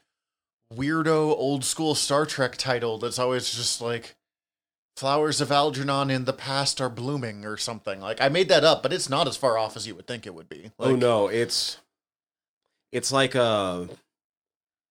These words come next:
Speaker 2: A I becomes a cybernetic god because it becomes in so, uh, big of control of, like, everything and has, like,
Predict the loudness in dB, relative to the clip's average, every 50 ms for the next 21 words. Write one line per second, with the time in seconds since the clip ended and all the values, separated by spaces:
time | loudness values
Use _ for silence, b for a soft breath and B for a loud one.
0 | _ _ _ _ _ _ 0 2 4 4 4 4 4 4 4 4 4 4 2 2
1 | -2 -4 -4 -4 -2 -2 -2 0 -2 -2 -4 -4 -4 -4 -4 -6 -4 -4 -2 -2
2 | -2 -2 -2 -2 0 0 0 0 0 -2 -4 -2 -2 -2 -2 -4 -4 -6 -6 -6
3 | -4 -4 -4 -4 -6 -6 -8 -10 -12 -12 -10 -8 -8 -8 -8 -10 -10 -12 -10 -8
4 | -8 -8 -6 -8 -8 -8 -8 -6 -6 -4 -4 -4 -4 -4 -6 -8 -12 _ _ _
5 | _ _ _ _ _ _ _ _ -20 -20 -20 -20 -20 -20 -20 -20 _ _ _ _
6 | _ _ -8 -6 -6 -6 -8 -8 -8 -8 -8 -8 -8 -8 -6 -4 -4 -4 -4 -6
7 | -6 -6 -6 -6 -6 -6 -8 -8 -8 -6 -6 -8 -6 -6 -6 -8 -8 -8 -8 -10
8 | -12 -10 -10 -10 -10 -8 -8 -6 -8 -8 -8 -10 -16